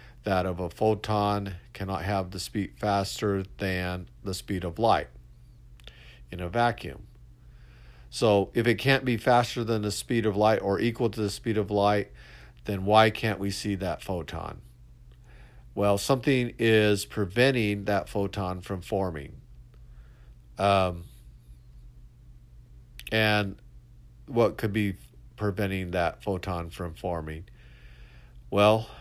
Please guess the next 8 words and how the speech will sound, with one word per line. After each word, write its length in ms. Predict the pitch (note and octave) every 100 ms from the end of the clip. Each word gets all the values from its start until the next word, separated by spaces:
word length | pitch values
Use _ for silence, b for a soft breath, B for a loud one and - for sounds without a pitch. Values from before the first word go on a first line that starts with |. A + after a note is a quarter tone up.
| B B B B - G#2
it 120 | F#2
has 320 | A2 G#2+ -
to 140 | - G2
be, 540 | G2+ G2 F#2+ F#2+ F#2+ b b b b b -
uh, 460 | F#2+ F#2 F2 E2 - - - - - - - - - - - - - - - - - - - - - - - - -
something 880 | - B2 G#2+ A#2 G#2+ G#2 G2 F#2 F2 - - - - -
in 300 | A2+ A#2 A2
the 500 | A2 G#2 G2+ G2